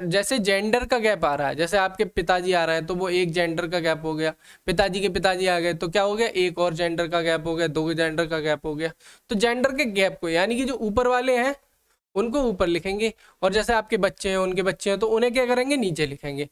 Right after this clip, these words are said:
ऐसे ही मान लेते हैं यहाँ पे क्या दिखा दिया है, पी क्या है? क्यू का भाई है। ये क्या है? जो, अ, जो मेल होगा उसके आगे आप प्लस का चिन्ह लगा देंगे,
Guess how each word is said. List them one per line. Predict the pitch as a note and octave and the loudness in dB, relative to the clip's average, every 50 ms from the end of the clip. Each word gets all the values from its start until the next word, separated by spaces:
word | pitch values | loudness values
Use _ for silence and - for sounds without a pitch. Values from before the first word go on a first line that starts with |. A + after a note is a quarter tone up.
| _ - - - - - _ - F#3+ | _ -20 -20 -20 -20 -16 _ 0 0
ऐसे | G3+ G3+ B3 B3+ | 2 2 2 0
ही | B3+ | 2
मान | A#3 A3 G#3 | 2 2 2
लेते | G#3+ A3 A3 G#3+ A3 B3+ | 2 0 0 0 0 0
हैं | C4 A#3+ - - | -2 -2 -2 -2
यहाँ | G3+ G3 F#3+ G3+ | 0 0 0 0
पे | G3 A3+ G#3+ | 0 -2 0
क्या | A3 A3 | 0 0
दिखा | G3+ G#3 G3+ - G3+ A3 G#3+ G#3 - | -2 -2 -2 -2 -4 -4 -4 -6 -6
दिया | F#3 F3 G3 G#3 G#3+ | -4 -2 0 2 0
है, | B3 A#3+ - _ - | 0 -2 -4 _ -2
पी | A3+ A#3 B3 A3 | 0 0 0 0
क्या | A#3+ A3+ F#3 D#3+ | 2 0 0 0
है? | D3+ F#3 G#3+ G#3+ | 0 -2 -4 -4
क्यू | - _ _ _ _ _ _ _ _ _ _ _ _ - G#3 G#3 | -6 _ _ _ _ _ _ _ _ _ _ _ _ -8 -6 -4
का | G3 A3+ G#3+ | -2 -2 -2
भाई | E3+ D#3 D#3 D3 D3 C#3+ | -2 -4 -4 -4 -4 -4
है। | C#3 - _ _ _ _ _ _ _ _ _ _ _ _ _ - | -8 -10 _ _ _ _ _ _ _ _ _ _ _ _ _ -2
ये | G3+ A3 A#3+ | 0 0 0
क्या | A3 A#3+ A#3+ A3+ | 2 2 2 2
है? | G3 D#3 - _ _ - - _ _ _ _ - | 0 -2 -6 _ _ -20 -20 _ _ _ _ -4
जो, | E3+ A#3+ B3 A#3+ - _ _ _ _ _ _ _ _ _ _ - G3+ | -2 -2 -2 -2 -4 _ _ _ _ _ _ _ _ _ _ -4 0
अ, | G3 G3 G3 | 0 2 0
जो | G3 F3+ F3 A#3+ C4 C4 B3 - - G#3+ | 0 0 0 0 0 -2 -4 -8 -10 -8
मेल | G3+ F#3+ G3 G#3+ B3+ C#4 C4+ | -4 0 0 2 2 2 2
होगा | A#3+ G3+ F#3+ A3+ A#3+ | 0 2 2 0 0
उसके | A#3 - - - B3 | 0 -4 -4 0 0
आगे | A#3 A3 A3+ A#3 A#3+ | 0 2 2 2 0
आप | B3 A#3+ B3 - | 0 0 -2 -2
प्लस | G#3 F#3 F3+ - | -2 -2 0 0
का | - G#3+ | 0 -2
चिन्ह | F#3 - G#3 G#3 | 0 0 0 2
लगा | G#3 G3+ G3+ G3 | 2 2 2 2
देंगे, | G3+ A3 A#3 A#3+ A#3+ | 2 0 2 2 0